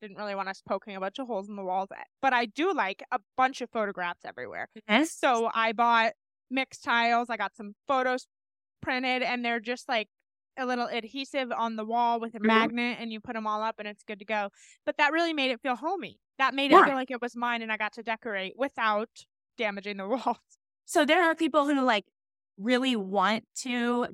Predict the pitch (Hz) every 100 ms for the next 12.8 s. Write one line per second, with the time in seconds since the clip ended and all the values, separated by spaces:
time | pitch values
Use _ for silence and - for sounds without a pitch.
0 | 175 226 226 220 220 214 233 208 - 196
1 | 202 214 233 202 226 226 277 233 - 233
2 | 208 208 208 220 220 202 190 175 175 254
3 | - 247 247 269 - 330 - 247 226 160
4 | - - _ _ - 254 294 254 226 247
5 | 247 233 240 220 220 - 214 - 220 -
6 | 202 220 - 240 226 208 196 208 226 -
7 | 220 196 220 214 - 226 202 208 214 220
8 | 196 202 196 196 - 226 254 - 294 285
9 | 208 185 - 151 - - 240 220 226 220
10 | - - - 269 302 294 233 254 254 277
11 | 254 - 202 208 214 233 269 262 247 226
12 | 254 226 214 214 220 220 - -